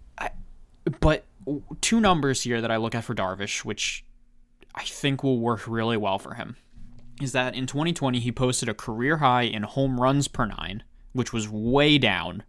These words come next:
from what he had been the past two years at point six per nine, and he also was way down in walks per nine. So if he, again, now he's going from Wrigley Field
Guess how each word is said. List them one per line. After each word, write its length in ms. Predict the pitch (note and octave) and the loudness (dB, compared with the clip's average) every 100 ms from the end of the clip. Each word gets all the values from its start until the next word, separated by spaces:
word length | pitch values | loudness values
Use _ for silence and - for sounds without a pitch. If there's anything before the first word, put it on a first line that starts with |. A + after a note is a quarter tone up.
| - | -6
from 220 | B2 G#2+ | -2 0
what 100 | G#2+ | 0
he 120 | G#2+ | 0
had 180 | G2 F#2+ | 0 -2
been 140 | G2 | -4
the 60 | F#2+ | -4
past 300 | G#2 G2+ - | -4 -4 -4
two 140 | G#2+ | -4
years 280 | G2+ G2 G2 | -2 -2 -2
at 200 | F#2+ - | -4 -6
point 280 | - C3 B2 | -2 -2 -2
six 300 | - A2 - | -2 -2 -4
per 180 | - G2 | -6 -4
nine, 380 | F#2+ F#2+ G2+ - - - - - | -4 -6 -8 -12 -20 -20 -16 -8
and 140 | C3 | -4
he 100 | C3 | -2
also 600 | F2+ D3+ E3 C3+ A#2+ G#2+ - - - | 2 2 2 2 2 0 -6 -18 -8
was 220 | A#2 G#2+ | -4 -4
way 440 | G#2+ A#2+ D3+ D#3 | -4 0 4 4
down 360 | C3+ B2 A#2+ A2+ | 6 6 4 2
in 200 | G#2 G2 | -4 -6
walks 380 | - G#2 F#2+ - | -2 0 0 -2
per 160 | - G#2 | -4 -6
nine. 340 | F2+ D2+ C3+ - _ _ _ _ _ | -8 -12 -14 -20 _ _ _ _ _
So 260 | - C#3+ - - - | 2 2 2 -2 -4
if 220 | D3 - | -4 -2
he, 360 | G3+ G3+ G3+ - | -2 -2 -6 -10
again, 280 | D3+ D#3 - | -8 -8 -6
now 260 | D3 D3 D#3+ | 0 0 0
he's 140 | E3 | -2
going 220 | D3 D3 | 0 0
from 220 | C#3 C3 | 0 0
Wrigley 300 | B2+ B2+ C3+ B2+ | 0 0 0 0
Field 460 | - B2+ B2 A2+ | 0 0 0 -2